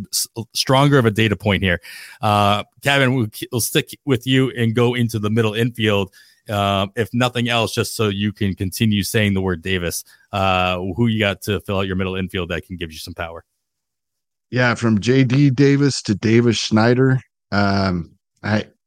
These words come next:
Speaker 2: I may like Davis Schneider more than I should,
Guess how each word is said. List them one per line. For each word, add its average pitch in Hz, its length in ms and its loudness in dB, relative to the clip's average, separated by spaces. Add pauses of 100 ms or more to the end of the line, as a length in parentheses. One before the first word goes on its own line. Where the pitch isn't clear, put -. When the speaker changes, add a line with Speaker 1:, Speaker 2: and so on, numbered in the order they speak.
(300)
Speaker 2:
I 147 220 2
may 143 240 2
like 117 320 0 (320)
Davis 107 360 2
Schneider 98 500 0 (560)
more 101 260 2
than 98 160 2
I 95 120 2
should, 95 420 2